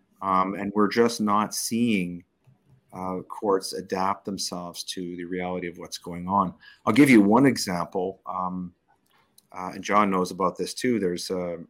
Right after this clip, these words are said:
a Douglas Allen report, uh, from the Fraser Institute, which came out recently, and this is a report that we actually, uh, filed as expert evidence in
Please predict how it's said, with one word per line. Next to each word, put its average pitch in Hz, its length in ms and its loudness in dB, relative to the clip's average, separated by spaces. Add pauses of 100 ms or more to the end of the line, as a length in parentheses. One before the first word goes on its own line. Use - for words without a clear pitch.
a 90 100 -20
Douglas 107 400 -2
Allen 107 260 2
report, 85 540 -10 (760)
uh, 90 260 -6
from 92 200 -12
the 92 80 -8
Fraser 120 420 2
Institute, - 440 -8
which 87 180 -10
came 98 180 -4
out 92 140 -6
recently, 95 540 -6
and 87 160 -12 (460)
this 117 100 -4
is 110 80 -2
a 104 80 2
report 95 340 0
that 95 60 -2
we 95 160 -2
actually, 90 640 -8
uh, 80 200 -18
filed 92 380 -2
as 85 140 -12
expert 92 360 -8
evidence 85 440 -12
in 82 180 -14